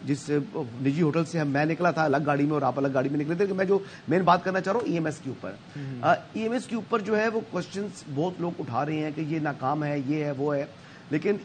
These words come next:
Speaker 1: ईएमएस में खूबी ये है कि without internet भी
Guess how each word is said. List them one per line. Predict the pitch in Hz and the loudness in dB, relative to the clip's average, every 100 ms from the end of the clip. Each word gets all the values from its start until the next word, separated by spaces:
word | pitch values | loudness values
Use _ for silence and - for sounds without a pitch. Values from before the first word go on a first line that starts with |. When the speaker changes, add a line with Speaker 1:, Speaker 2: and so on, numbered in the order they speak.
| 175 | -2
Speaker 1:
ईएमएस | 202 208 220 - | 0 0 -2 -2
में | 190 208 | 0 0
खूबी | - - 147 208 | -2 -4 -4 -2
ये | 170 156 | 0 0
है | 117 131 165 - - - | 0 -6 -10 -18 -16 -8
कि | 220 | 0
without | 190 165 208 214 - | 2 4 4 2 -4
internet | 208 202 208 220 | -4 -2 -2 -2
भी | 156 170 | 0 -2